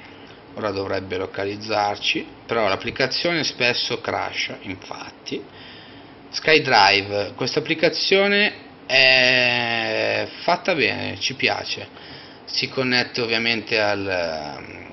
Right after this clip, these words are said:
al cloud di Microsoft, come potete vedere io ho messo delle immagini campione,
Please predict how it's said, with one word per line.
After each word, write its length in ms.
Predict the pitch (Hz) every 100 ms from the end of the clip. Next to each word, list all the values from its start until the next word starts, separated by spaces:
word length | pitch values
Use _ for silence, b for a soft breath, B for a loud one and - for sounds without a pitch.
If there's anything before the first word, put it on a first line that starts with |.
| -
al 240 | 98 101
cloud 460 | - 107 101 98 92
di 160 | 98 101
Microsoft, 640 | 107 104 - - 165 -
come 160 | 101 101
potete 260 | 104 101
vedere 280 | 101 104 101
io 180 | 98 101
ho 20 |
messo 280 | 92 95 -
delle 200 | 98 95
immagini 420 | 95 95 92 92
campione, 680 | 92 110 113 147 156 170 247